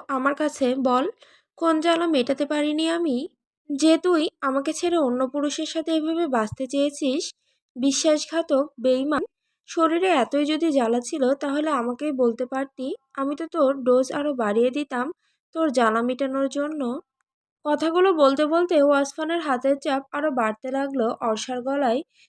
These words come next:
সে আবার গর্জে উঠল, "যেহেতু তুই আমাকে ধোকা দিয়েছিস, নিজের শরীর অন্যের কাছে সমর্পণ করেছিস, আজ তোকে আমি জীবিত রাখবো না। এই পৃথিবীতে তোর কোনো স্থান নেই। তোর মতো বেইমানের জন্য আর আমি কষ্ট পাবো না।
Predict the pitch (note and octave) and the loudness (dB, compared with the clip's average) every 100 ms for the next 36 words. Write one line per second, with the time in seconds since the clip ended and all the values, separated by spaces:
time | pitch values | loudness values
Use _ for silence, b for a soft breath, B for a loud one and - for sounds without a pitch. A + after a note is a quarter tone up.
0 | - - E4+ E4 F4 C4+ A#3+ A#3 C#4+ C#4+ | -12 2 4 4 4 6 4 4 -2 -2
1 | D#4 B3+ D#4+ - _ _ C4+ D#4 F4 G4 | 0 0 -2 -6 _ _ -2 2 2 2
2 | F#4+ C#4+ D4+ D#4 E4 C#4 B3 B3 B3 C#4 | 2 2 0 -2 -4 -2 -2 -2 0 -2
3 | D4+ D4+ B3+ - - D4+ D4+ E4 E4 F#4+ | -2 -4 -4 -6 -10 -6 -2 -2 -2 -2
4 | D#4+ C#4 - C#4+ C#4 C#4 D4+ D4+ E4 C4+ | 0 0 -2 -2 0 0 -2 -6 -8 -6
5 | A3 A#3 B3+ C4 C#4 C#4 D4 D4 A#3 D#4 | -6 -4 -4 -4 -2 -2 -2 -4 -4 -4
6 | - b b b - D4 D4+ - E4+ F#4 | -12 b b b -4 -2 -2 -4 -6 -4
7 | F4+ C4+ C4 B3+ A#3 B3+ C#4 C#4 C4+ C4+ | 0 0 0 -4 -4 0 2 2 -2 -2
8 | D4+ D4+ B3 D#4+ _ - D#4 D4+ E4+ F4+ | -4 -2 -4 -6 _ -6 -6 -4 -4 0
9 | F#4 F4 C4 C#4+ C#4+ D#4 D#4 C4+ A#3 - | 0 2 0 0 -2 -2 -4 -4 -4 -8
10 | C#4+ C#4 B3+ A#3+ - _ _ _ - E4 | -8 -4 -4 -4 -8 _ _ _ -4 -2
11 | E4 E4+ F4 C#4 C4 C4 C#4 D4 C#4+ D#4 | 0 -2 0 2 2 2 -2 -2 -2 -4
12 | E4 C#4 C#4+ - D4 D4+ E4 - A3+ G#3+ | -4 -4 -6 -4 -2 -2 -2 -4 -6 -6
13 | B3+ C4+ C4+ D4+ D4 B3 | -8 -6 -4 -4 -4 -4